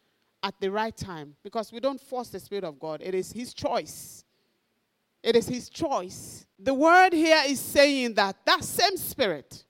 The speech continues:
it is a place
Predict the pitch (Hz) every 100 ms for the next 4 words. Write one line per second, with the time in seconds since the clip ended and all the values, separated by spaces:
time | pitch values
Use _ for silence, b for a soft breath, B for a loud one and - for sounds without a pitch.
0 | _ _ _ - 285 285 254 - - -
1 | _ _ _ _ _ _ _ _ _ 220
2 | - - 247 285 269 - -